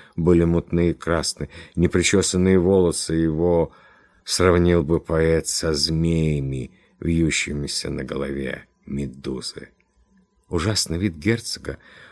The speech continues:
мог окаменить всякого, как и вид этой баснословной головы. Даже Гейера, давно привыкшего уже к Берону, в этот раз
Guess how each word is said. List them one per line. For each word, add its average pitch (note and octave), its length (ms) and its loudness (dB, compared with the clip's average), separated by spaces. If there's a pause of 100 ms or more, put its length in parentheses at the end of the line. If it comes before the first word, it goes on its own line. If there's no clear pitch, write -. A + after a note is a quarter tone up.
(100)
мог F#2+ 540 4
окаменить F#2+ 540 -2
всякого, D#2 760 -2
как - 240 -6
и D#2 60 -4
вид G2+ 400 -2
этой - 320 -8
баснословной A2+ 1080 -4 (440)
головы. E2+ 580 0 (380)
Даже G#2+ 280 0
Гейера, G#2+ 460 0
давно F2+ 320 0
привыкшего E2 840 -2
уже E2+ 320 0
к C#2 40 -6
Берону, E2 580 0 (260)
в C#2+ 120 -2
этот F#2 280 0
раз A2 460 -2